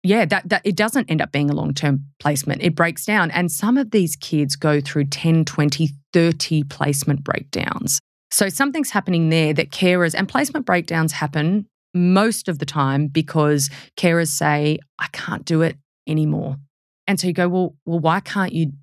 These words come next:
why can't you do it?" You know, and this is where we come to understand that carers are ill-equipped, they are undervalued, they are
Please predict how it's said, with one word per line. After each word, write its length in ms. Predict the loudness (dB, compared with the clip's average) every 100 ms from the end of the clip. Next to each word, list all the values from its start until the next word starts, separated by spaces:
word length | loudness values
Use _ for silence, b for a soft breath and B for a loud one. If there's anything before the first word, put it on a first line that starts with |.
| -4
why 220 | -2 0
can't 320 | 0 -2 0
you 80 | 0
do 240 | 2 2
it?" 180 | 0 -2
You 80 | 0
know, 260 | 2 2 2
and 140 | 2
this 160 | 2 2
is 120 | 2
where 140 | 2 2
we 100 | 2
come 240 | 2 2
to 140 | 2 0
understand 840 | 0 -2 -2 2 4 4 2 0
that 220 | -2 -2
carers 640 | -2 2 2 2 0 -2 -4 -2
are 420 | 0 2 0 0 -4 -12 _ _
ill-equipped, 680 | -2 0 0 0 0 -4 -10 -10 _ _
they 340 | 2 2 2 0
are 220 | 0 0
undervalued, 880 | 0 0 0 0 0 0 0 0 -2 -6 -20 _ _
they 320 | -2 0 0 -2
are 360 | -2 0 0